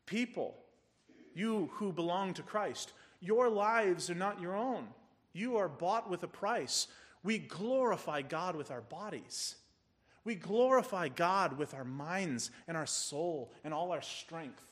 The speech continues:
Why? Not because we're trying to earn salvation, but because we've come to life. And that's what this life does.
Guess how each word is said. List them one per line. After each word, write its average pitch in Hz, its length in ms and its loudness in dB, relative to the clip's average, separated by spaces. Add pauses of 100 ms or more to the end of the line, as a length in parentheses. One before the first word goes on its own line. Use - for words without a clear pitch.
(160)
Why? 151 340 0 (240)
Not 220 160 0
because 208 240 -4
we're 156 100 -2
trying 170 640 -2
to 156 120 -6
earn 151 180 -4
salvation, 143 480 -2 (220)
but 180 120 -2
because 180 360 -6
we've 180 180 -6
come 151 240 -10
to 143 140 -12
life. - 520 -12 (1200)
And 139 80 -10
that's 180 180 -8
what 190 120 -6
this - 200 -8
life 143 240 -10
does. 151 540 -8